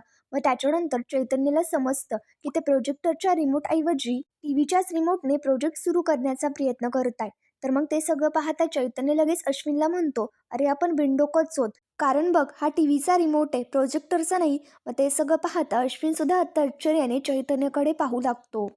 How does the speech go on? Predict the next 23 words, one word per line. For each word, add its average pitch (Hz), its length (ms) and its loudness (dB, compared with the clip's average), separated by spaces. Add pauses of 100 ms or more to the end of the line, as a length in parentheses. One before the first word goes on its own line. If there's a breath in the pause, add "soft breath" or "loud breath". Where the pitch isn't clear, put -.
(140)
त्यांचा 269 320 0
गोंधळ 294 380 2
पाहता 339 400 0
प्रताप 285 420 0
आता 302 180 0
लगेच 320 260 0
त्यांना 311 220 0
विचारतो, 302 540 0 (120)
"अरे 269 140 2
काय 359 160 0
चाललंय 254 420 0
काय 403 200 -2
तुमचं?" 247 440 -2 (160)
अश्विन 294 340 -8
आता 370 240 0
चैतन्यला 302 500 -2
हळू 294 240 0
आवाजामध्ये 302 560 0
विचारत 294 340 -4
असतो, 359 340 -4 (280 soft breath)
"मग 294 100 -6
प्रोजेक्टरचा 302 680 0
रिमोट 339 260 -4